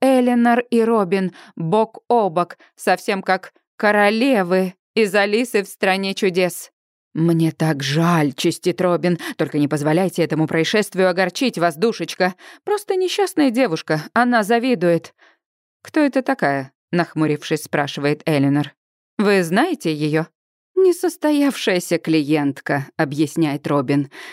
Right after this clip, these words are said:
«Некоторые из таких девушек оказываются очень обозленными.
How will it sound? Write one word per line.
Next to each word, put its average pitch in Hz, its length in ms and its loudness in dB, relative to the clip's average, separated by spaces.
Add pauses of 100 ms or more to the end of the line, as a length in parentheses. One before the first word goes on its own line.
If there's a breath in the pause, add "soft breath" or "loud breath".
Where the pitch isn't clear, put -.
(120)
«Некоторые 190 600 0
из 143 100 -10
таких 160 460 -2
девушек 151 680 -2
оказываются 143 720 -2
очень 170 580 0
обозленными. 180 960 0